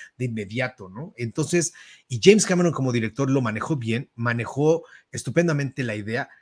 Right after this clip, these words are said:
creo que creó, y, y, y sobre, en, en cine se le llama una gran convención, una, creaste una convención, todo mundo entramos a ver la película y le creímos lo que estaba pasando en la película,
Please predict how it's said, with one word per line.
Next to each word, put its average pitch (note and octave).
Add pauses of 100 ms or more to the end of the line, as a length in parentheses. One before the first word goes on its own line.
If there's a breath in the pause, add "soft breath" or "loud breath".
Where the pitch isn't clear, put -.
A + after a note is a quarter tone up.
(300 soft breath)
creo E3+
que C3
creó, C#3+
y, B2
y, A#2+
y G#2+
sobre, B2
en, B2+
en B2
cine C3+
se -
le A2+
llama B2+
una C3
gran A#2
convención, G#2+ (400 soft breath)
una, A#2
creaste C#3+
una A#2
convención, B2+ (300 soft breath)
todo C#3
mundo C3+
entramos B2+
a A#2
ver A#2
la A2+
película A#2
y C#3+
le C3
creímos B2+
lo G#2+
que -
estaba A2
pasando G#2+
en G#2+
la G2+
película, G#2+